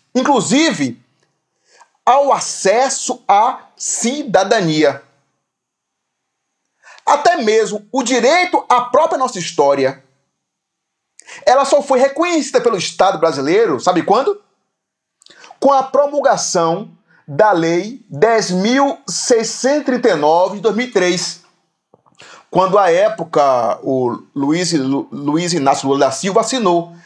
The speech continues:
reconhecendo, alterando a L D B e dizendo que era, a partir dali era obrigatório o sistema educacional,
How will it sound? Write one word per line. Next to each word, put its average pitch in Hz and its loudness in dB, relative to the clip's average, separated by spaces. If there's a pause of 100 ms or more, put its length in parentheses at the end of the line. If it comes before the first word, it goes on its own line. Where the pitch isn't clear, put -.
(220)
reconhecendo, 214 0
alterando 254 2
a 262 4
L 220 -2
D 185 -2
B 151 -4 (920)
e 262 0 (460)
dizendo 202 0
que 226 -2
era, 214 0
a 240 0
partir 208 -2
dali 233 0
era 220 4
obrigatório 214 0 (500)
o 262 0
sistema 339 0
educacional, 160 -2